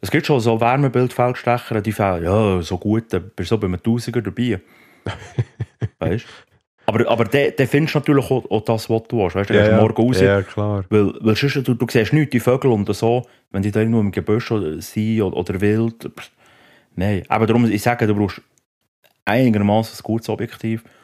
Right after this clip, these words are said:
Speaker 1: und du brauchst zwingend so einen Wärmebildfeldstecher, dass du überhaupt
Speaker 2: Ja.
Speaker 1: die, die Tiere auch entdeckst, weil du wirst sonst fünfzig Mal irgendwie neben etwas vorbeilaufen.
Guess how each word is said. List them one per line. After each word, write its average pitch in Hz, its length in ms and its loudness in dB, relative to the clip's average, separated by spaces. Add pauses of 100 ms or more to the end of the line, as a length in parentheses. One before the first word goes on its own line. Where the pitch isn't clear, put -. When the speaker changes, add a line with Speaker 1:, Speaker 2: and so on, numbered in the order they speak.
(340)
Speaker 1:
und 92 160 -6
du 107 60 2
brauchst 95 300 -4 (320)
zwingend 107 960 2
so - 140 -8
einen 90 140 -2
Wärmebildfeldstecher, 85 1120 -4
dass 85 120 -12
du 98 100 -10
überhaupt 82 200 -4
Speaker 2:
Ja. 101 140 2
Speaker 1:
die, 90 280 -8 (720)
die 87 60 -10
Tiere 92 340 -2
auch 87 40 2
entdeckst, 85 560 -4
weil 82 100 -2
du 85 120 -2
wirst 82 180 -2
sonst - 280 -8
fünfzig - 340 -6
Mal 92 280 0
irgendwie 90 320 -4
neben 87 200 -4
etwas 87 220 -8
vorbeilaufen. 82 760 -10